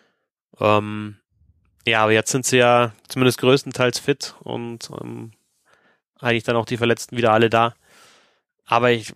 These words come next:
ja, sie müssen halt so spielen wie in Spiel eins im ersten Drittel. Und das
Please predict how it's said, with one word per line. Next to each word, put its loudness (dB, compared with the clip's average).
ja, 0
sie -2
müssen 2
halt 2
so -2
spielen -2
wie 2
in -6
Spiel -4
eins -2
im -6
ersten 0
Drittel. -2
Und 0
das 0